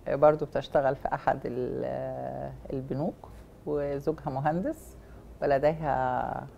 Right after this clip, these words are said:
حفيدة ليلى، وعندي بنتي الصغيرة، آه، خريجة، آه، إعلام، آه، العام السابق، وهي دي اللي معايا في البيت. ووالدهم، آه، رحمة الله عليه، يعني منذ عدة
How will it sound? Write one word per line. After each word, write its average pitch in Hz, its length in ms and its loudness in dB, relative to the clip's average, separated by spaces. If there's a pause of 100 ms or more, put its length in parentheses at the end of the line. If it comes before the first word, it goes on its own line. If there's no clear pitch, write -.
(400)
حفيدة 180 440 4 (160)
ليلى، 151 360 8 (720)
وعندي 240 220 6
بنتي 226 240 8
الصغيرة، 185 1000 8
آه، 156 460 2
خريجة، 170 600 4 (220)
آه، 135 340 2
إعلام، 151 380 8 (680)
آه، 151 140 2
العام 156 320 2
السابق، 156 500 0
وهي 185 440 6
دي 196 100 0
اللي 175 120 4
معايا 165 240 4
في - 120 -4
البيت. 156 460 -2 (540)
ووالدهم، 202 1160 6
آه، 175 360 0
رحمة 196 340 4
الله 180 160 4
عليه، 175 440 2
يعني 160 200 -4
منذ 165 240 0
عدة 151 240 0